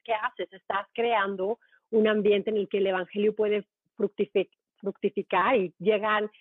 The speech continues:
invitados a tu casa y dicen, "Amo venir a tu casa, amo venir a tu casa". Y entonces,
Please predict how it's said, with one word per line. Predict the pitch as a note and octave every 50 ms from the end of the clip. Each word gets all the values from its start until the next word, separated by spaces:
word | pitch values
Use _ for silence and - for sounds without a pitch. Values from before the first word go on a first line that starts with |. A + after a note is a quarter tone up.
| _ _ -
invitados | A3 F#3 G#3 G#3 - G3+ G3+ A3+ A3
a | A#3+ A3
tu | - G3 -
casa | - G3+ F#3+ - - G#3 G3+ G3+ G3+
y | G3
dicen, | G3 G3+ G3 G#3 G3 G#3
"Amo | G3+ G#3+ A3 A3 A3+ A3
venir | A3+ A3 G#3 G#3 G#3
a | G#3+ G#3
tu | - G#3
casa, | - C4 D#4 F4 - - F3 - - -
amo | G3+ G#3+ A3 A3+ B3+
venir | A#3+ A3 G#3+ G#3 G#3
a |
tu | - -
casa". | - B3 B3 - -
Y | F3+ F#3
entonces, | F#3 - G3+ G3 - A3 G#3+